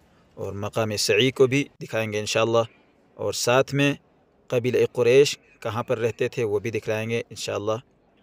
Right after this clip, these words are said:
ये अभी हम सफ़ा पहाड़ी पर हैं और जैसा कि आप देख रहे हैं पुलिस वाले हैं, इनके साथ एक बच्ची वहाँ बैठी हुई है, वो असल में खो गई है अपने माँ बाप से, तो पुलिस वालों ने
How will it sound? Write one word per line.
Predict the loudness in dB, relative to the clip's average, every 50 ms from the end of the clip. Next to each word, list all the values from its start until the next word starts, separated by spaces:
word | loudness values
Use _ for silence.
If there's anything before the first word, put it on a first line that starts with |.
| _
ये | -6 0 2 2 2
अभी | 2 2 2 2 2
हम | 2 0 0 -2 -2 -2
सफ़ा | -2 -2 0 0 0 0 0 -2
पहाड़ी | -6 -8 -4 -4 -4 -2
पर | -2 -2 -2 0
हैं | -2 -4 -6 -8 _ _ _ -10 -6
और | -4 -4 -2 -2
जैसा | -2 0 0 0
कि | 0 2 2
आप | 0 0 2
देख | 2 2 2 2 0
रहे | -2 -2
हैं | -2
पुलिस | -4 -4 -4 -2 0 0
वाले | 0 2 2 0
हैं, | 0 0 -2
इनके | -4 -2 -2 0
साथ | 2 2 2 2 0 -4 -16 -20 _ _
एक | -10 -4 -2
बच्ची | -2 0 0 0 0
वहाँ | 0 0 0 2
बैठी | 2 0 0 0 -2
हुई | -2 -2 -2 -2 -2
है, | -2 -4 -6 _ _ _ 4
वो | 6 6 6 6
असल | 4 4 2 2 2 2
में | 2 2 2 0 -2 _ _ _
खो | 2 4 4 6 6
गई | 4 2 2 2
है | 2 2 0 0 _ _ _ _ _ _ _ -12
अपने | -10 -6 -4 -2
माँ | -2 0 2
बाप | 2 2 2 2
से, | 2 4 4 2 2 _ _ _ _ _ _ _ _ _ _ _ _ -10
तो | -8 -8
पुलिस | -6 -4 -4 -4 -2 0
वालों | 0 0 0 0
ने | -2 -2